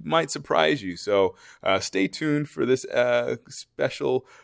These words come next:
final episode of two thousand twenty-one. This is the final episode of season eight.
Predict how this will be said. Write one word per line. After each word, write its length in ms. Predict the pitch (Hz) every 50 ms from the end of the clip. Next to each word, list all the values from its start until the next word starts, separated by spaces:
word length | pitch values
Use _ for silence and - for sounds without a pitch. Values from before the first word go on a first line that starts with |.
| _ _
final 400 | - - 120 127 127 127 123 -
episode 560 | - 123 120 - 120 - - 117 110 110 107
of 120 | 107 - -
two 160 | - 135 127
thousand 500 | - - 120 113 110 113 110 110 107 101
twenty-one. 680 | - - 120 117 110 110 107 104 104 107 107 107 107 104
This 160 | 101 - -
is 100 | - 98
the 80 | 98 98
final 320 | - 113 113 110 107 104
episode 400 | 104 98 - - - 104 101 98
of 80 | 98 -
season 400 | - - - 107 104 107 98 - -
eight. 340 | 113 120 113 107 113 -